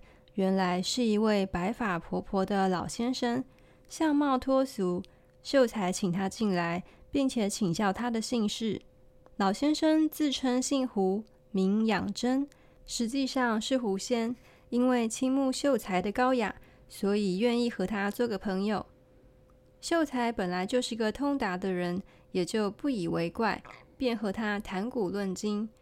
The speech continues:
老先生的学问非常渊博，谈论起来滔滔不绝，经史百家无不通贯，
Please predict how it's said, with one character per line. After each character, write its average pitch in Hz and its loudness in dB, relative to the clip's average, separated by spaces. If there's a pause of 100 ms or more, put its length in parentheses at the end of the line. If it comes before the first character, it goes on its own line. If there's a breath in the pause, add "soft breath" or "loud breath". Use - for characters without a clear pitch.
(580 soft breath)
老 202 0
先 294 0
生 320 0
的 285 2
学 196 0
问 220 0
非 285 0
常 233 -2
渊 247 0
博， 180 -2 (300 soft breath)
谈 208 -2
论 247 0
起 226 -4
来 180 -2
滔 254 -6
滔 262 -2
不 262 -4
绝， 175 -2 (260 soft breath)
经 339 -2
史 247 -4
百 185 -2
家 202 -2
无 185 -2
不 208 -4
通 196 -4
贯， 202 -4